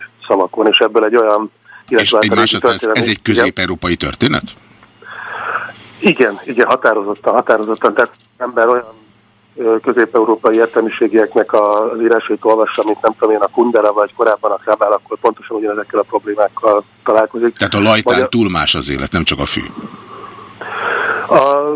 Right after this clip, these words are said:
Speaker 1: ebben óvatosan nyilatkoznék, mert lehet, hogy nem vagyunk annyira szervesen benne abban a diskurzusban, de nekem úgy tűnik kívülről, hogy igen. Tehát, hogy Franciaországban azért,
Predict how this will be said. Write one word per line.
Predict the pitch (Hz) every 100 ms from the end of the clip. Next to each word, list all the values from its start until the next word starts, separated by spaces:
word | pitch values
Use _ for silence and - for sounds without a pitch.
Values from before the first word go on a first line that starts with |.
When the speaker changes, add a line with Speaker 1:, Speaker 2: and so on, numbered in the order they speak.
| 147 147
Speaker 1:
ebben | 147 139
óvatosan | 151 151 135 127 131
nyilatkoznék, | 131 127 - 117 117
mert | 123 120
lehet, | 123 -
hogy | 117
nem | 120 117 113
vagyunk | 107 107 113
annyira | 117 107 110
szervesen | 117 110 110 110
benne | 110 107
abban | 107 107 104
a | 104
diskurzusban, | 107 - 127 127 123 120 117
de | 117
nekem | 113 117
úgy | 117
tűnik | - 107 104
kívülről, | - 101 104 104
hogy | 101 107
igen. | 104 101
Tehát, | 101 107
hogy | 104
Franciaországban | - 123 120 117 113 - 117 110 113
azért, | 107 110